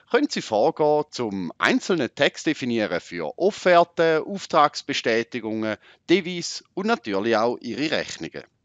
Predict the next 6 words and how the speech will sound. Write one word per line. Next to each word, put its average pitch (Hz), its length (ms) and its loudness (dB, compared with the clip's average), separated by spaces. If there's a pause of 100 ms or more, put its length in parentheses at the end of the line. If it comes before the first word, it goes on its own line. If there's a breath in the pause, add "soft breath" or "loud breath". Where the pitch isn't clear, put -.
Sobald 202 420 4
Sie 123 260 -4
Ihre 117 320 0
Anpassungen 104 680 0
beendet 90 720 -8
haben, 190 260 -4